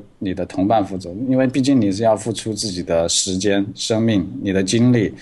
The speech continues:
甚至可能你要牺牲很多东西，父母啊、女朋友啊，这些其实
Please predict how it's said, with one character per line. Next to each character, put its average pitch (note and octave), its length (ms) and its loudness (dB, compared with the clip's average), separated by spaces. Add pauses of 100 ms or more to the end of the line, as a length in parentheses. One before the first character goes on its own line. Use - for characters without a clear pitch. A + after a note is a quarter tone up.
(260)
甚 C#3 220 2
至 B2+ 100 0
可 A#2+ 140 -4
能 A2+ 120 0
你 G#2 60 0
要 G#2+ 160 4
牺 A#2+ 240 -2
牲 B2 180 2
很 G2+ 160 -2
多 G#2+ 140 0
东 - 160 2
西， F#2+ 180 -4 (160)
父 A#2+ 240 -4
母 F#2+ 200 2
啊、 G2+ 340 2 (400)
女 G#2 180 2
朋 G2+ 220 0
友 B2+ 100 4
啊， G#2 360 4 (340)
这 B2 100 -6
些 C#3 140 0
其 C#3+ 140 0
实 D3+ 180 -6